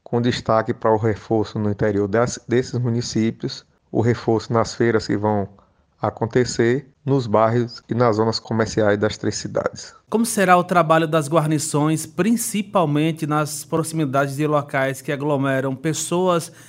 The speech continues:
Speaker 2: que vão tomar banho em rios, cachoeiras, balneário e provavelmente irão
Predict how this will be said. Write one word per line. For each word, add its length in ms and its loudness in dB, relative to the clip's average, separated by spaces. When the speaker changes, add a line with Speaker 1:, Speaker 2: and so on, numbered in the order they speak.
Speaker 2:
que 120 -4
vão 180 0
tomar 300 2
banho 260 2
em 20 2
rios, 520 0
cachoeiras, 960 0
balneário 880 0
e 140 -2
provavelmente 1120 2
irão 600 -4